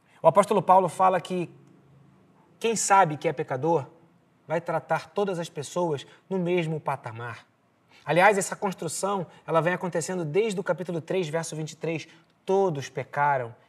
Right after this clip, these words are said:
e estão separados da graça de Deus." Todos pecaram e precisam da graça de Deus.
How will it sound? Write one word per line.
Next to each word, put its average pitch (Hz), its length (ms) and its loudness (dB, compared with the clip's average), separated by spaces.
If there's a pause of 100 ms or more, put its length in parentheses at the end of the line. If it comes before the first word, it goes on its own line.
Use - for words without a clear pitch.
e 147 80 -8
estão 151 240 -4
separados 139 800 0
da 120 120 -8
graça 127 440 -4
de 107 120 -16
Deus." 110 380 -14 (520)
Todos 196 300 4
pecaram 156 560 0 (220)
e 165 80 -6
precisam 175 880 -2
da 113 100 -8
graça 107 380 -12
de 101 100 -16
Deus. 98 320 -16